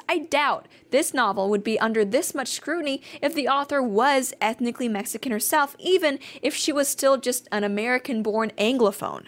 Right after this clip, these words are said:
And like I mentioned, most of the people complaining probably haven't even read the book. So no, you can't say this is just about content. I think the moral of the story here is that if you are a white progressive,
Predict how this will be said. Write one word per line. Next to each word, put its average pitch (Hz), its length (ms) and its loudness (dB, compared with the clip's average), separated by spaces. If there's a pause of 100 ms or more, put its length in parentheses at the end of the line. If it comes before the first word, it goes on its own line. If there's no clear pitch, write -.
And 214 160 0
like 233 180 0
I 269 80 4
mentioned, 254 500 0
most 202 280 0
of 285 80 -6
the 349 80 -2
people 330 280 0
complaining 285 640 -2
probably 339 680 0
haven't 277 480 -2
even 233 280 -2
read 202 180 2
the 202 60 -2
book. - 260 0
So 190 380 2 (160)
no, 220 340 0
you 208 200 -4
can't 254 420 -4
say 254 300 0
this 247 240 0
is 254 160 -8
just - 440 -4 (280)
about - 320 -2
content. - 560 -2 (200)
I 262 120 0
think 311 160 -2
the 269 80 2
moral 269 320 4
of 233 80 -6
the 220 80 0
story 349 420 0
here 196 220 2
is 226 100 2
that 220 180 0
if 381 200 -4
you 370 120 4
are 277 280 2
a 214 140 -2
white 214 340 0
progressive, 233 580 -4